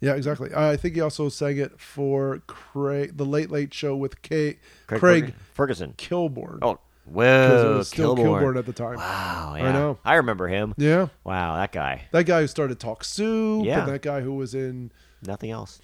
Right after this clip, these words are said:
Speaker 2: Yeah, then he disappeared and he probably works at a Waffle House now. <laughs>
Speaker 1: Well, then he would run into Weird Al, probably.
Speaker 2: There you go. He's a Waffle King.
Speaker 1: Yeah,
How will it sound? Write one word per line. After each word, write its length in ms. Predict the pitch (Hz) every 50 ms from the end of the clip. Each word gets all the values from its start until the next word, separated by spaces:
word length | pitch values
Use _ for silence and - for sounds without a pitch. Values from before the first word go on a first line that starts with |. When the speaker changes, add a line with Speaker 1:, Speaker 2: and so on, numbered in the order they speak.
| - -
Speaker 2:
Yeah, 240 | 190 214 226 202 165
then 160 | 156 151 139
he 140 | 139 135 123
disappeared 440 | 110 110 123 - 113 95 117 113
and 60 | 107 107
he 40 |
probably 220 | 95 110 101 98 95
works 240 | 90 98 95 - 98
at 60 | 90
a 20 |
Waffle 320 | 85 90 90 90 82 80 80
House 300 | 78 76 76 76 71 76
now. 240 | 80 73 73 76 - - - - - - - - -
<laughs> 480 | - - - - - - - 220 175
Speaker 1:
Well, 220 | - 156 165 160 147
then 160 | 139 160 165
he 60 | 180 160
would 140 | 147 143
run 180 | 139 156 160 170
into 160 | 175 165 160
Weird 220 | 151 160 175 175 226
Al, 160 | 277 285 -
probably. 320 | - 120 - - - - - _
Speaker 2:
There 120 | - 76 87
you 120 | 104 -
go. 180 | - 370 - 107 - - - _ _ _
He's 140 | 104 98 101
a 20 |
Waffle 260 | 87 110 - - 104
King. 280 | 85 - 80 69 69 - _ _ _ _
Speaker 1:
Yeah, 200 | 147 156 156